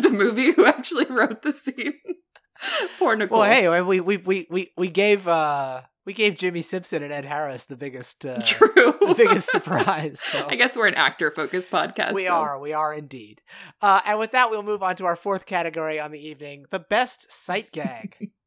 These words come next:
Speaker 1: <laughs>
Speaker 2: Again, open. Uh, we can define this any way we want.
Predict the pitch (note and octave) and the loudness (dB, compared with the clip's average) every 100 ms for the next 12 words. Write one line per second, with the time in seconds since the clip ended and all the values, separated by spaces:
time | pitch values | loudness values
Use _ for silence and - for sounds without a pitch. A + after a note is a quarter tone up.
0 | _ _ _ _ G3+ B3 F#3+ A#2 - D#3+ | _ _ _ _ -4 -2 -4 -6 -10 -8
1 | E3+ E3 E3 D#3 E3 D#3 D#3+ E3 E3+ D#3 | -6 -10 -12 -14 -10 -8 -8 -12 -12 -8
2 | E3 D#3+ D#3 E3 D#3 D3+ D3+ D3+ D3+ D3 | -8 -8 -10 -10 -8 -10 -10 -10 -10 -10
3 | D3 D3+ A#3 - | -10 -10 -12 -14